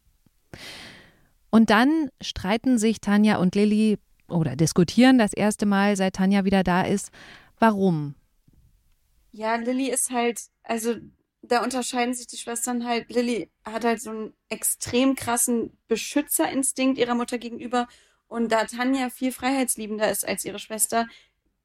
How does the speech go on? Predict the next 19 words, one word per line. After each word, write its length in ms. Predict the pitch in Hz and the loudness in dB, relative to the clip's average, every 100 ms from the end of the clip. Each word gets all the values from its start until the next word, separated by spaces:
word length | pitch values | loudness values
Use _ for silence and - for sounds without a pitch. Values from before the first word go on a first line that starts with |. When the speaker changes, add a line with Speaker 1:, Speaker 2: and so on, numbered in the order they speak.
| - | -2
Speaker 2:
und 360 | 240 226 - - | -2 -2 -6 -4
tatsächlich 520 | 226 196 226 226 202 | -2 0 -2 -2 -2
Maren 280 | 202 208 202 | -2 -2 -4
das 160 | 190 | -4
auch 260 | - 220 247 | 0 0 0
ist, 200 | - - | -6 -6
also 180 | 190 190 | -8 -6
da 120 | 190 | -6
ähneln 360 | - 208 240 214 | -4 0 0 -2
sich 240 | 185 196 214 | -6 -8 -2
halt 240 | 202 190 | -2 -2
Mutter 320 | 202 196 196 | -6 -4 -4
und 140 | 139 214 | -4 -4
Tochter 420 | 208 - 196 - | -8 -4 -2 -2
in 200 | 196 196 | -2 -2
dem 200 | 202 202 | -2 -2
Fall 220 | - 196 | -4 -2
doch 160 | 185 196 | -2 -4
mehr, 400 | 202 214 196 | 0 2 0